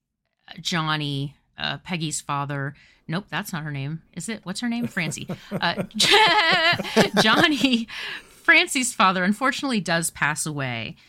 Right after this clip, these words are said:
So they, obviously the struggles get a little bit harder, but there is a gentleman that comes around,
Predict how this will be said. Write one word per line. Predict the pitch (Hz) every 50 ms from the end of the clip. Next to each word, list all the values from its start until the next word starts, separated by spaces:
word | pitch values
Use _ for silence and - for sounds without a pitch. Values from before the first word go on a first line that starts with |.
| _ _ _ _ -
So | - 180 - - 190 175 170 170 170 - - - - - - - -
they, | 202 185 - -
obviously | - 185 190 175 180 175 - - 175 160
the | - 175
struggles | - - - 175 170 160 170 165 156 -
get | 165 156
a | 151 151
little | 147 151 151 156
bit | 151 147 143 135
harder, | - 139 131 131 123 127 123 123 127 127 _ _ _ _ _ _ _ _ _ -
but | - 180 160 - 185
there | 220 226 233 240 247
is | 247 - 214 170
a | 190 185
gentleman | 160 - 170 160 165 165 160 156
that | - -
comes | - 175 160 156 156
around, | 143 147 143 143 143 143 143 143 143 147 165